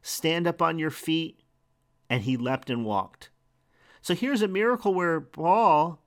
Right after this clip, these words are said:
sees that this man had faith to be healed. Well, how did he have faith to be healed? How did he know? Because faith comes by hearing, and hearing by the word of God.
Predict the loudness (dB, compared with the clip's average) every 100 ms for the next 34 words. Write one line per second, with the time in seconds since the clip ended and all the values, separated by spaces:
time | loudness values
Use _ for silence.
0 | _ _ _ _ -16 -4 -2 0 -2 -2
1 | -4 -4 -4 -4 -4 -4 -4 -4 -8 -6
2 | -4 -2 -2 -2 -2 -4 -4 -4 -2 -4
3 | -4 -12 -10 -8 -6 -4 -4 -2 -4 -4
4 | -4 -4 -6 -4 0 2 0 -4 -4 -4
5 | -4 -4 -6 -4 -4 -6 -6 -6 -2 -4
6 | -2 -4 -4 -4 -4 -2 -2 -4